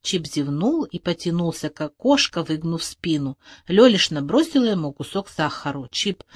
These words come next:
благодарно помахал хвостом, похрустел сахаром, облизнулся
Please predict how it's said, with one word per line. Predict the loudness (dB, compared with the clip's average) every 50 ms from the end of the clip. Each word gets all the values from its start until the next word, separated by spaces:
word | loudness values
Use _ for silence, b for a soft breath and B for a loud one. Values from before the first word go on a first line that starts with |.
| B B B B
благодарно | -2 0 0 0 0 -2 -2 0 0 0 0 0 -2 -6
помахал | -6 -6 -4 -4 -4 -4 -4 -4 -4 -4
хвостом, | -6 -10 -8 -8 -8 -10 -10 -2 0 2 2 2 0 B B B B B _
похрустел | -6 -6 -4 -4 -4 -4 -4 -6 -4 -2 -2 -2 -2
сахаром, | -4 -4 0 2 2 2 2 0 -2 -2 -2 -2 -4
облизнулся | -6 -4 -4 -6 -6 -6 -6 -6 -2 -2 0 -2 -2 -2 -4 -6 -6